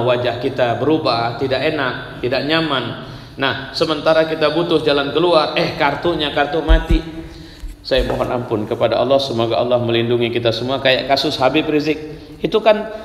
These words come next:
kalau mau dibilang kartu mati. Mau bilang enggak, faktanya. Kira-kira begitu kan? Artinya kita terlepas dulu dari ini penip-, apa, ini tidak benar, ini rekayasa.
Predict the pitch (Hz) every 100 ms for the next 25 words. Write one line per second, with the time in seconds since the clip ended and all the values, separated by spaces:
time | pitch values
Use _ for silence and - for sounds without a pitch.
0 | - - - - 175 175 175 165 156 139
1 | 143 190 - - - - 170 - 185 -
2 | - - - - 175 220 - - - -
3 | - - - - - - - - - -
4 | - - - - 196 220 208 202 202 220
5 | 208 127 143 - - - - 240 233 -
6 | 269 311 311 247 - - - - 139 139
7 | 160 160 143 165 147 120 214 - - -
8 | - 143 147 233 - - - 175 214 190
9 | 196 196 - 208 220 190 180 190 170 180
10 | 180 165 160 160 - 160 160 165 175 160
11 | 165 165 160 156 135 165 165 165 160 151
12 | 156 160 160 160 160 165 165 151 151 -